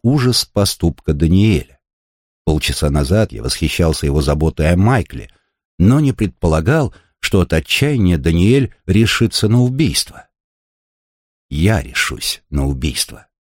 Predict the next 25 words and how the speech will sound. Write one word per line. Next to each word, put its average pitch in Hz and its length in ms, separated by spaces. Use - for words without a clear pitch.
Я - 100
стал 71 220
свидетелем 87 640
своего 85 400
будущего, 85 680
и 95 80
мне 135 200
от 120 140
этого 87 300
тошно. - 480
"Господа, 117 520
дайте 202 340
мне 71 160
слово", 60 440
требует 73 520
Даниэль, 98 500
выдыхая 135 520
струйку 101 480
дыма. 87 360
Надеюсь, 135 600
теперь 170 360
вы 151 120
понимаете, 165 560
что 80 240
произошло. 71 800